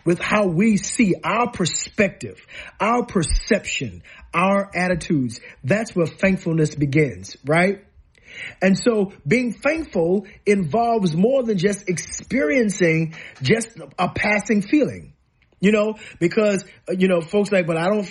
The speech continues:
I don't feel." No, it's more than just a feeling now. Now, I, I, I love the feelings of thank-, like, Thanksgiving. I love to feel, you know, you know, y-, y-, uh, it, it, I love to feel a praise. I love to feel thanksgiving, thankfulness.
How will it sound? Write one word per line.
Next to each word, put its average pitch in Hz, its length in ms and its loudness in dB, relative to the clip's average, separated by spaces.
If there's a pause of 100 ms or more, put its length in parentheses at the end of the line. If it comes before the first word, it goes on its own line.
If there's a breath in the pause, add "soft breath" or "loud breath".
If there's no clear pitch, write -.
(100)
I 160 100 0
don't 185 160 0
feel." 208 560 2
No, 220 280 0
it's 208 200 0
more 240 300 4
than 262 140 -4
just 269 240 -2
a 294 60 -2
feeling 254 380 0
now. 117 300 -8 (720 loud breath)
Now, 190 120 2
I, 220 280 0
I, 226 280 2
I 214 120 4
love 254 260 2
the 196 100 0
feelings 214 840 0
of 175 180 -4
thank-, 180 200 0 (180)
like, 170 280 -2
Thanksgiving. 165 480 0
I 196 120 0
love 233 280 2
to 180 120 -2
feel, 196 800 2 (380 loud breath)
you 170 120 2
know, 160 400 0 (520 soft breath)
you 185 160 2
know, 196 160 -6
y-, 202 160 -10
y-, 202 300 0
uh, 185 140 0
it, 208 480 -2
it, 180 120 -14
I 190 120 2
love 208 220 2
to 180 60 -2
feel 233 380 2
a 160 40 -2
praise. 143 540 2
I 151 40 -2
love 185 280 0
to 170 80 -2
feel 240 300 0
thanksgiving, 156 600 -2
thankfulness. 175 520 -2